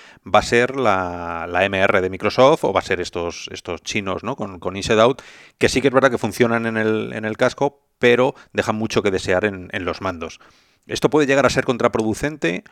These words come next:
em, o, o es algo que, bueno, eh, la gente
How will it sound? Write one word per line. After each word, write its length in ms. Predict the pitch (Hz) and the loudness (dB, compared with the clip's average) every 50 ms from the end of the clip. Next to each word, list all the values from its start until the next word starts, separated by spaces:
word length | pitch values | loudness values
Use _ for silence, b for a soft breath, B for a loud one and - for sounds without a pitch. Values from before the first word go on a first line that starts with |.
| b b b b b b | b b b b b b
em, 600 | b 135 123 98 92 90 90 90 92 92 92 90 90 87 - | b -10 -6 -4 -4 -4 -4 -6 -10 -12 -14 -14 -14 -14 -14
o, 800 | - 98 98 92 90 92 90 85 85 85 85 85 85 85 87 87 - | -12 -10 -8 -8 -6 -6 -6 -6 -6 -6 -8 -8 -8 -8 -10 -10 -4
o 160 | - 104 107 | 0 2 2
es 100 | 107 - | 4 4
algo 220 | 123 120 110 110 101 | 4 4 6 4 4
que, 320 | - 107 107 101 - _ _ _ | 4 2 2 0 -2 _ _ _
bueno, 300 | - - 104 98 95 - - _ _ | -12 -12 -12 -12 -12 -18 -20 _ _
eh, 480 | - 90 87 - - - - - 69 - - | -12 -12 -10 -10 -12 -12 -12 -12 -14 -16 -10
la 160 | - 120 104 | -6 -4 -2
gente 440 | - 135 120 107 135 131 - - _ | -2 -2 2 2 2 2 2 0 _